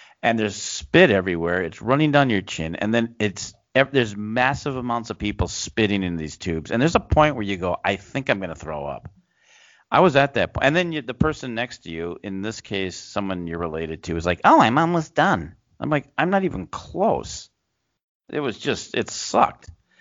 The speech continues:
But fast forward, all systems go. No covid. I felt good.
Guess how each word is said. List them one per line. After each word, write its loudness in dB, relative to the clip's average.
But 4
fast 0
forward, -4
all 4
systems -8
go. -4
No -2
covid. -8
I 0
felt -4
good. -14